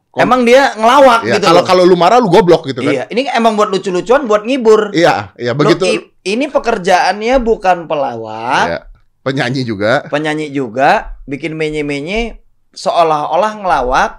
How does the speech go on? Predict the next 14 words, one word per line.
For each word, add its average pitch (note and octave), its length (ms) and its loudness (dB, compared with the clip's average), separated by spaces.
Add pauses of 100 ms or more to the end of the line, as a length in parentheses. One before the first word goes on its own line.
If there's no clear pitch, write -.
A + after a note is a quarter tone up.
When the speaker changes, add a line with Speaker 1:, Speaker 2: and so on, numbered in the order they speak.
(100)
Speaker 2:
dan D#3+ 260 -2
di E3 100 -4
situ A3 280 -8
dia B3 160 2
dapat G#3 260 -2
keuntungan. F#3 800 -4 (800)
Misalnya G3 420 -2
Speaker 1:
Iya. F#3 60 -2
Speaker 2:
apa A#3 100 -2
yang A#3 100 0
dia G#3 120 0
omong G3+ 160 -8
tadi, F#3 200 -2
dapat, - 380 -4